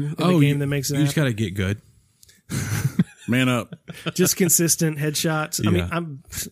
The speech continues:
Speaker 1: pretty consistent with my headshots. But, um,
Speaker 2: That's what he said.
Speaker 3: But are you consistent with your peen shots?
Speaker 1: Just that one time.
Speaker 3: You gotta get the head of the peen, man.
Speaker 1: So you can equip, um,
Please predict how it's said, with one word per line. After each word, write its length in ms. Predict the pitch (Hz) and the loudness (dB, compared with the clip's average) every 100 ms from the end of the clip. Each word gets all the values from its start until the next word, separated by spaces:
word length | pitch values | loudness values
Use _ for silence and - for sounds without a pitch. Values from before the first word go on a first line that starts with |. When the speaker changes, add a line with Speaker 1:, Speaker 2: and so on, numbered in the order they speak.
| - | -6
Speaker 1:
pretty 200 | 180 190 | -4 -2
consistent 520 | 127 - 175 - 127 | -4 -4 -4 -4 -4
with 100 | 120 | -4
my 100 | 113 | -4
headshots. 560 | 120 143 - 165 - - _ _ _ - - - - | -6 -6 -8 -12 -14 -20 _ _ _ -20 -20 -18 -4
But, 260 | 139 123 131 | -4 -2 -4
um, 360 | 123 113 110 _ | -4 -4 -8 _
Speaker 2:
That's 200 | 95 92 95 | -6 -4 -2
what 100 | 90 | 0
he 140 | 95 | 0
said. 220 | 95 92 - 143 | 0 -2 0 0
Speaker 3:
But 140 | 135 117 117 | 2 2 4
are 40 | 117 | 2
you 420 | 110 107 104 90 _ _ _ - | 2 2 0 -2 _ _ _ -8
consistent 520 | 110 95 101 98 98 | -4 -4 -4 -8 -8
with 160 | 95 - | -6 -4
your 100 | 87 | -6
peen 460 | - 101 95 104 | -4 -4 -2 -2
shots? 440 | 113 123 131 131 - _ - - - - - - | -4 -6 -6 -8 -12 _ -20 -20 -20 -20 -20 -4
Speaker 1:
Just 200 | 147 - | -4 -2
that 120 | 139 | -2
one 140 | 123 127 | -2 -4
time. 280 | 147 147 - - | -4 -4 -6 -10
Speaker 3:
You 120 | - 110 | -2 0
gotta 120 | 107 | 0
get 120 | 104 98 | 0 -2
the 60 | |
head 220 | 85 110 | 0 0
of 80 | 101 | 0
the 60 | 87 | -2
peen, 300 | 107 117 85 | 0 2 2
man. 200 | 76 90 _ _ _ | -2 -4 _ _ _
Speaker 1:
So 160 | - 180 | -4 -2
you 200 | 175 180 | -2 0
can 140 | 175 | 0
equip, 440 | 151 - 202 143 175 | -2 0 -2 0 0
um, 440 | 151 131 123 123 | 0 0 -2 -6